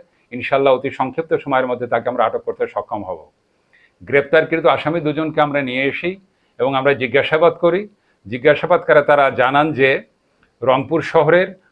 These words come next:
অস্ত্রের ডিলার আনোয়ার হোসেন বাবু তাদেরকে এই জাল লাইসেন্স এবং অস্ত্র সরবরাহ করেছিল। এবং এই আনোয়ার হোসেন বাবু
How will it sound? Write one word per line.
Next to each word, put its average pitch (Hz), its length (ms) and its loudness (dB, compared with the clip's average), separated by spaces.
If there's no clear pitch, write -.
অস্ত্রের 139 500 0
ডিলার 170 460 0
আনোয়ার 147 320 2
হোসেন 151 320 0
বাবু 147 420 0
তাদেরকে 160 760 0
এই 131 300 -4
জাল 156 640 0
লাইসেন্স 127 760 -2
এবং 139 220 2
অস্ত্র 139 320 2
সরবরাহ 139 500 4
করেছিল। 107 500 -2
এবং 147 300 2
এই 151 160 2
আনোয়ার 151 280 4
হোসেন 208 300 0
বাবু 160 400 0